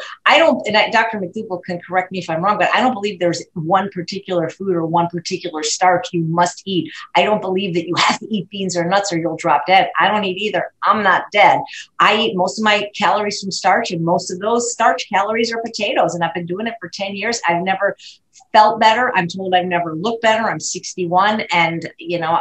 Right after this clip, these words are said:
I, I, I think beans are great. They're healthy. They're delicious. But you won't drop dead if you don't eat them. But for people that have trouble,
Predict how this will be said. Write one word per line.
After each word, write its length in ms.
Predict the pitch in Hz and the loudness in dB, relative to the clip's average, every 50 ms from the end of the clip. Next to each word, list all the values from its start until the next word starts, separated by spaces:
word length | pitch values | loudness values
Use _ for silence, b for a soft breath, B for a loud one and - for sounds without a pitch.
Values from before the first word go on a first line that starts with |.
| - | 2
I, 200 | 165 175 180 170 - - | 2 0 0 0 -2 -2
I, 120 | 180 170 170 - - - | -4 -4 -4 -6 -4 -2
I 60 | - - | -2 0
think 220 | 277 277 220 165 | 0 0 0 2
beans 240 | 262 277 302 240 233 | 2 2 2 2 2
are 80 | 214 | 0
great. 380 | 170 - 175 190 - - - - | -2 0 2 2 2 2 2 0
They're 160 | - - - - | -2 -2 -2 0
healthy. 320 | 202 214 226 226 233 240 214 | 0 0 0 0 -4 -6 -6
They're 140 | 185 180 175 | -6 -6 -6
delicious. 480 | - 170 165 185 214 220 240 233 - - B B B B - | -6 -6 -6 -4 -2 -2 -2 -2 -2 -4 B B B B -16
But 180 | - - - | -10 -8 -6
you 120 | 247 262 254 | -4 0 2
won't 260 | 254 254 254 247 - | 2 2 2 0 -2
drop 240 | 233 233 202 202 - | -2 -2 -2 -2 -2
dead 180 | 214 214 214 | -2 -2 0
if 140 | 214 214 - | -2 -2 -6
you 180 | 196 180 170 - - | -6 -8 -8 -8 -2
don't 280 | - 214 240 269 254 - | 2 4 4 4 2 0
eat 180 | 190 180 175 - | -4 -6 -4 -4
them. 140 | 175 175 | -4 -2
But 160 | 170 175 175 - | -4 -6 -6 -8
for 80 | 185 | -12
people 320 | - - 233 233 240 220 220 | -10 -8 -8 -6 -6 -2 0
that 120 | 220 214 | 2 4
have 180 | 202 190 190 - | 4 2 2 0
trouble, 400 | - 240 262 262 226 196 190 | 2 2 2 2 2 0 -2